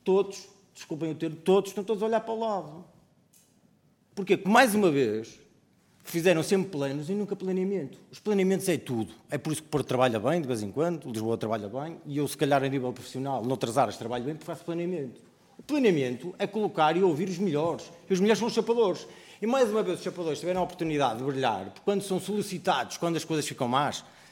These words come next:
Ponte Entre Rios, Turquia e et cetera, esquecem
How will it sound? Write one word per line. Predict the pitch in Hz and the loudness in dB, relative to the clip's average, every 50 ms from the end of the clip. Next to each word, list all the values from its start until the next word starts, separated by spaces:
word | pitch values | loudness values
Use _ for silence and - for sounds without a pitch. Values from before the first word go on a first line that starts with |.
| - - - - _ _ _ | -20 -20 -20 -20 _ _ _
Ponte | 143 165 165 160 165 | 0 0 2 2 2
Entre | 170 165 139 - 131 117 | 2 2 2 0 -4 -2
Rios, | 117 139 139 135 127 107 92 80 - - - - - _ _ _ _ _ _ _ _ _ | -2 0 0 0 -2 -4 -6 -8 -10 -14 -16 -18 -20 _ _ _ _ _ _ _ _ _
Turquia | - 160 151 156 - 156 160 156 156 143 123 107 92 - - - - - _ _ _ | -6 -6 -6 -4 -4 -2 0 0 2 4 4 2 2 -2 -8 -16 -20 -20 _ _ _
e | 143 160 165 | 2 4 4
et | 143 - | 4 2
cetera, | - - 147 156 165 - 165 160 123 - - - - - - - - _ | 0 2 2 2 2 2 0 -2 -2 -4 -6 -12 -20 -20 -20 -20 -18 _
esquecem | - - - 190 180 147 117 - 131 110 101 | -12 -4 0 2 2 2 2 0 -4 -8 -8